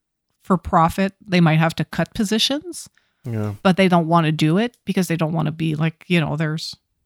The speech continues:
Speaker 1: present to the labor boards or just announce the stuff like Microsoft did because, well, Microsoft's a big company and they cut, like, across
Speaker 2: Yeah.
Speaker 1: all of Microsoft, not just
Speaker 2: All the time.
Speaker 1: Xbox.
Speaker 2: Yeah.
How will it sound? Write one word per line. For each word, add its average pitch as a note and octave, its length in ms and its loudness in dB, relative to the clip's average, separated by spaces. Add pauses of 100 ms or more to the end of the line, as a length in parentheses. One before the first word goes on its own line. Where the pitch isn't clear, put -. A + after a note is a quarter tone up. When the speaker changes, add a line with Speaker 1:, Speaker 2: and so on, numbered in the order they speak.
(160)
Speaker 1:
present F3 340 2
to F3+ 140 -2
the D#3 40 0
labor D#3+ 280 0
boards D#3 360 -2
or D#3+ 160 0
just D#3 320 -6
announce E3+ 360 -4
the F3+ 80 -8
stuff - 260 -4
like E3+ 140 -4
Microsoft G#3+ 680 -2
did C4 240 0
because, E3+ 480 -2
well, E3+ 160 -2
Microsoft's F#3 540 0
a E3+ 40 0
big F3 220 -4
company E3+ 520 -2
and D#3 140 -4
they D#3+ 140 0
cut, - 360 0 (160)
like, D3 260 -4
across E3+ 480 2
Speaker 2:
Yeah. G#2+ 80 -6
Speaker 1:
all E3 240 4
of D3+ 120 -2
Microsoft, - 580 -8
not E3 180 -4
just - 180 -12
Speaker 2:
All A#2+ 120 -2
the G#3 80 -2
time. A3 260 0
Speaker 1:
Xbox. - 220 -12 (280)
Speaker 2:
Yeah. A2 160 -10